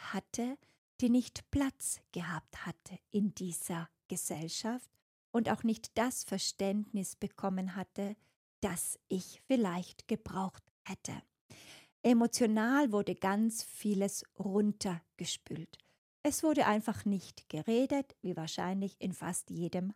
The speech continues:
Haushalt dieser Erde. Und wenn, dann wurde ich als zu sensibel bezeichnet oder jetzt blärt sie schon wieder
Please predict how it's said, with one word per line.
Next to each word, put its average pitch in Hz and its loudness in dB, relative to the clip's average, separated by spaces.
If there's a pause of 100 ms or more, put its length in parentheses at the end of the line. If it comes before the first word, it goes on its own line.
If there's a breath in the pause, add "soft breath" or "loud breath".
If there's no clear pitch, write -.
(120)
Haushalt 175 -2
dieser 160 -4 (220)
Erde. 185 -6 (880 loud breath)
Und 226 4
wenn, 226 6 (100)
dann 233 4
wurde 220 2
ich - -4
als 190 -2
zu - -4
sensibel 269 2
bezeichnet 202 -2
oder 175 -4
jetzt - -8
blärt 170 0
sie - -8
schon 170 -6
wieder 208 2